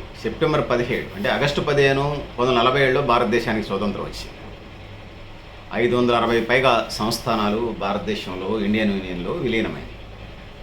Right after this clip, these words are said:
అయితే ఇండియన్ యూనియన్లో విలీనమైతే జమ్మూ కాశ్మీరు, జూనాగఢ్, హైదరాబాద్ సంస్థానం ఇండియన్ యూనియన్లో విలీనం కాలేదు.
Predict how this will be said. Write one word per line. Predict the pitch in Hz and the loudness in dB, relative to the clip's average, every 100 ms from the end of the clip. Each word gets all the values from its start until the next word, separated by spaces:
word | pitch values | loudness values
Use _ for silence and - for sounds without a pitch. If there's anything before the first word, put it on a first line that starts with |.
| - - - | -14 -16 -8
అయితే | 117 139 | -4 0
ఇండియన్ | 131 139 156 | 0 2 2
యూనియన్లో | 151 147 143 139 139 | 2 2 4 4 4
విలీనమైతే | 120 131 143 123 113 - 98 90 - - - - - - - - - - - - - - - | 4 4 4 4 4 4 6 6 4 2 -4 -14 -14 -14 -12 -14 -14 -16 -14 -14 -14 -14 -4
జమ్మూ | 117 147 | 0 2
కాశ్మీరు, | 147 139 135 139 131 151 | 4 4 4 2 2 0
జూనాగఢ్, | 151 120 127 123 127 123 143 - 104 | 0 2 4 4 4 4 0 -4 0
హైదరాబాద్ | 113 127 123 120 | 4 4 4 2
సంస్థానం | 110 107 120 131 | -2 -4 -4 -2
ఇండియన్ | 139 143 | 0 2
యూనియన్లో | 139 127 127 131 | 2 0 2 2
విలీనం | 120 135 120 | 4 4 2
కాలేదు. | 98 92 80 - | 0 -2 -4 -6